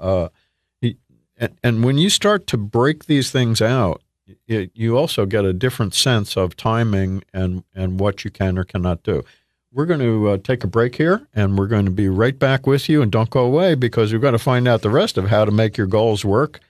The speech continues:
Stay tuned. Thank you for coming back, and welcome to Business Works. This is Hal, uh, and Ken are both here. We're finishing up the subject today of, of goal setting and,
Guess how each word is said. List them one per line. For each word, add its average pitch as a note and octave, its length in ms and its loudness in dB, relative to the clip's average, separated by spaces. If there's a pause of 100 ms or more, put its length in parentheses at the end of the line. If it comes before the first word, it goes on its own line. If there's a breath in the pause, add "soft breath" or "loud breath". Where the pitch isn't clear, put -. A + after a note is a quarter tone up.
(200)
Stay G2 160 0
tuned. A#3 320 -2 (1080)
Thank G#2+ 260 0
you A2+ 60 2
for - 100 -4
coming A3 300 2
back, D4+ 280 2
and B2 200 4
welcome B2+ 340 2
to F3 140 2
Business B2+ 440 2
Works. E2+ 380 0
This G2 260 0
is G2 120 0
Hal, A#2 500 2
uh, F#2 480 0
and G2 520 0
Ken D#3 360 0
are G2+ 100 0
both A2 340 0
here. E3+ 280 0
We're F#2 260 0
finishing A#2+ 460 0
up A#2 200 0
the F#2+ 100 -4
subject B2+ 500 -2
today A#2+ 340 2
of, F#2+ 240 -2 (120)
of F2+ 240 -2
goal G#2+ 240 0
setting A#2+ 560 0
and, E2+ 320 -4